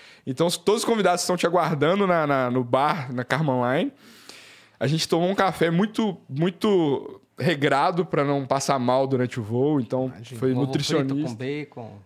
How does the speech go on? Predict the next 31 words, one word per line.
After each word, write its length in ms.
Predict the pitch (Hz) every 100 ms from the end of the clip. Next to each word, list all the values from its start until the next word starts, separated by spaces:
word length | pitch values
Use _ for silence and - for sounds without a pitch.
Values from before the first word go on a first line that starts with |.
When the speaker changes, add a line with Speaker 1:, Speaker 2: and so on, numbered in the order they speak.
| 104
Speaker 1:
Não. 180 | 139 160 170 147 - - 185 202
Speaker 3:
Bem 140 | 156 196
americano. 600 | 202 185 165 - 160 160
Speaker 1:
Não, 300 | 175 170 156
não. 140 | 143 160 175 160 131
Era 200 | 139 170
ovo 220 | 170 165
cozido, 760 | - 226 135 135 175 208 135 120
assim, 160 | -
a 20 | 120
gente 100 | 147
não 80 |
podia 220 | 147 147 165
tomar 280 | 156 143
café, 520 | 135 127 - 135 151 147
porque 300 | - - 131
é 40 |
Speaker 3:
Olha. 80 | 120
Speaker 1:
diurético, 420 | 127 139 143 -
a 20 |
gente 80 | -
não 60 | 123
podia 120 | 117
tomar 240 | 135 127 127
chá, 400 | - 139 139 135 - - _ -
é, 560 | 120 127 127 127 120 113 110 - _ _ -
Red 200 | 131 131
Bull, 320 | 131 143 139
nada 240 | 139 147 139
disso. 300 | 127 120
<laughs> 60 | -